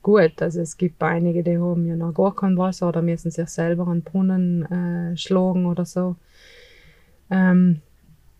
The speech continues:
haben sind wir eigentlich noch relativ privilegiert. Also, oder wir müssen auch nicht mit Trinkwasser. Also es gibt, äh, Höfe, die müssen eventuell mit Trinkwasser gießen, weil sie keine anderen Möglichkeiten haben, nicht? Also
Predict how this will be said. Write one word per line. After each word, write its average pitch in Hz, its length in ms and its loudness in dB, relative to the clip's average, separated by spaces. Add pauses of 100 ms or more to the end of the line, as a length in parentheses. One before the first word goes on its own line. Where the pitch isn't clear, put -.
(120)
haben 180 120 2
sind 170 260 4
wir 202 160 4
eigentlich 165 420 0
noch 160 180 -2
relativ 175 500 0
privilegiert. 165 840 0
Also, 156 180 -4
oder 160 460 -2
wir 160 100 2
müssen 175 320 2
auch 151 80 2
nicht 151 160 0
mit 156 160 -2
Trinkwasser. 165 640 -2 (100)
Also 160 200 -6
es - 160 -10
gibt, 165 320 -4
äh, 165 340 0
Höfe, 165 340 -2
die 165 120 0
müssen 165 320 -2
eventuell 165 460 -2
mit 156 180 -4
Trinkwasser 175 640 -4
gießen, 175 420 -4
weil 156 180 -4
sie 156 380 -8
keine 165 260 -2
anderen 160 280 -2
Möglichkeiten 160 720 -2
haben, 208 240 2
nicht? 170 320 -4
Also 160 220 0